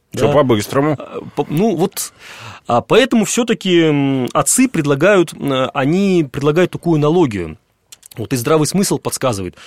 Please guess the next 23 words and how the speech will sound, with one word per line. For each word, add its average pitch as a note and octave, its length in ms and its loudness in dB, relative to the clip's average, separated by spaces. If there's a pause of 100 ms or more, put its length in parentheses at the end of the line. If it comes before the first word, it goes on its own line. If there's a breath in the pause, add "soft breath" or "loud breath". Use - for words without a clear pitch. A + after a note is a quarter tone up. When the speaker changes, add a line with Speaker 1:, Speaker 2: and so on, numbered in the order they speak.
(140 loud breath)
Speaker 2:
что, D3+ 760 2
э, B2+ 380 0
книга F3 260 2
«Бытия», G#3 320 0
по - 120 -2
крайней D#3+ 280 2
мере, D#3+ 200 4
вот D3 200 -2
первые, A2+ 500 0 (480)
Шестоднев, E3 560 0
если B2+ 180 -4
мы C3+ 60 -2
говорим C3+ 200 0
о A#2+ 40 -2
Шестодневе, D3 520 -2
да, C3 120 2
рассказе B2+ 340 -2
о A#2+ 40 -4
творении C3+ 300 -2
мира, A3 280 2 (340 loud breath)
это E3+ 160 0
скорее F3+ 380 0
икона. A2 400 -2